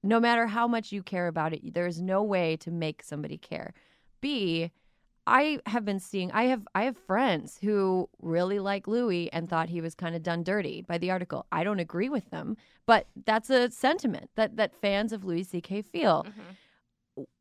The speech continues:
Speaker 1: A lot of them respond to the outcry over his attempted comeback as kind of an affront to them, and it causes, like, a double down, like a Trumpian style double down. S-, and, and C,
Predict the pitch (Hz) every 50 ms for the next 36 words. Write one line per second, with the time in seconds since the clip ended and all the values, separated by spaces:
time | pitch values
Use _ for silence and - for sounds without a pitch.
0 | _ _ _ _ _ _ _ _ _ - 220 226 240 254 269 302 330 349 320 247
1 | 233 247 240 220 208 - - - - 185 180 180 180 180 - 190 170 180 - -
2 | 175 175 - - - - 180 165 - - 160 165 156 165 165 160 160 156 151 156
3 | 147 - - - 156 151 - 151 147 - - - 196 196 175 170 170 170 165 -
4 | - - 160 156 160 - - - _ _ _ _ _ _ - - - 196 202 208
5 | 196 185 185 170 - - 202 233 - - - 156 156 156 151 151 147 113 139 175
6 | 170 - - - 165 156 160 175 165 - 165 160 - 165 - 196 202 196 160 -
7 | 147 143 - 170 175 170 190 180 - - - 185 180 196 185 196 175 165 160 165
8 | 165 156 - - - 165 160 156 156 160 156 165 170 - - - 196 196 220 175
9 | - 175 - 156 151 147 147 156 - _ _ _ _ _ _ _ _ _ _ -
10 | - - - 226 226 233 220 - - 233 240 233 - - - - 302 339 339 269
11 | 240 226 214 220